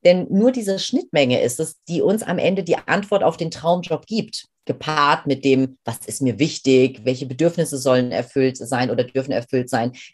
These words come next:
wie darf das Umfeld gestaltet sein, ne? Das sind alles ganz, ganz wesentliche Bausteine. Aber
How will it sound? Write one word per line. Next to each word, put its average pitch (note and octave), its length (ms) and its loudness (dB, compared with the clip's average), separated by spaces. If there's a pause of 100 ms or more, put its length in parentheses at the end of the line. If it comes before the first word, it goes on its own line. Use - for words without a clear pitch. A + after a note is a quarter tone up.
wie C#3+ 80 -4
darf C#3+ 160 2
das C#3 160 -6
Umfeld F#3 380 2
gestaltet A#2 500 -2
sein, E2 220 -8
ne? E3+ 80 -2
Das F3+ 100 -6
sind - 80 -6
alles D3+ 240 -2
ganz, D#3+ 240 -6
ganz C#3+ 220 -6
wesentliche E3 480 -4
Bausteine. C#3 720 -2 (500)
Aber E3 500 4